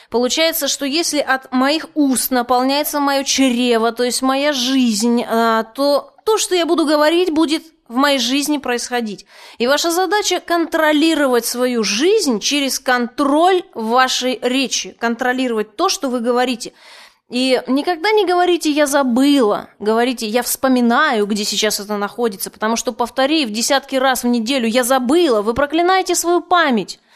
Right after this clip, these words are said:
Не говорите: «Я потеряла», говорите: «Я ищу, где это лежит».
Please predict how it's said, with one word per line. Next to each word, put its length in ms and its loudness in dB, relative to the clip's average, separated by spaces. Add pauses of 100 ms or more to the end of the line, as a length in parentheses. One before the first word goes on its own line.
(240)
Не 120 2
говорите: 460 2
«Я 100 4
потеряла», 680 2
говорите: 420 0
«Я 180 2
ищу, 460 2
где 240 2
это 100 0
лежит». 600 0